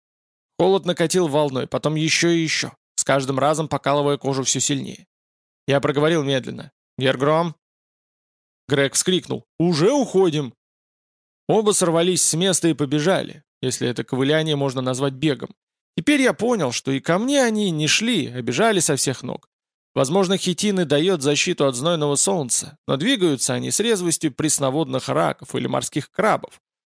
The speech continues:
у которых хитин еще толще. Я провожал их взглядом, пока не исчезли. Адреналин все еще бьет в голову, требует действий.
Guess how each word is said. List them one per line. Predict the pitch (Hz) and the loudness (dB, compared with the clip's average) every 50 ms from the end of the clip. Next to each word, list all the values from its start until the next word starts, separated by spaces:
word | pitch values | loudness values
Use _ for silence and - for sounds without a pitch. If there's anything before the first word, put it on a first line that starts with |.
| _ - | _ -6
у | 135 | -2
которых | - 139 131 - 160 165 156 - | 0 0 2 2 0 0 0 -2
хитин | - - 151 143 - 143 131 | -4 -6 -4 -4 -4 -4 -4
еще | 131 143 165 156 - - 139 | -4 -4 -2 -2 -2 -2 -2
толще. | - - 208 - 127 131 - - - - _ _ _ _ _ _ _ _ _ _ - | -2 -2 -4 -2 -2 -4 -6 -8 -8 -10 _ _ _ _ _ _ _ _ _ _ 0
Я | 196 269 285 | 2 2 2
провожал | 208 - 196 160 156 151 208 208 185 180 | 2 2 2 2 2 2 2 2 2 2
их | 143 | 0
взглядом, | 123 113 113 120 151 175 185 165 139 120 120 117 | -2 -4 -2 0 2 2 2 2 0 -2 -4 -8
пока | - 120 - 135 131 | -8 -6 -4 -4 -4
не | 127 131 135 | -4 -4 -6
исчезли. | 123 - - - - - - - - _ _ _ _ _ _ _ | -6 -6 -8 -8 -10 -10 -14 -16 -18 _ _ _ _ _ _ _
Адреналин | - - 131 160 165 170 170 175 196 220 196 | -2 0 0 0 0 0 0 0 0 0 -2
все | 156 - - 165 | -2 0 0 0
еще | 165 151 - - 147 | 0 0 0 -2 -2
бьет | 123 127 135 147 131 | -2 -2 -2 -2 -2
в | 120 123 | -2 -4
голову, | 123 131 147 156 147 127 123 - - - | -2 0 0 0 0 -2 -2 -6 -6 -4
требует | - 143 160 175 160 160 160 151 123 127 | -2 0 0 2 2 2 0 0 0 0
действий. | 160 180 160 131 113 - - - - | 0 2 2 0 -2 -6 -8 -12 -20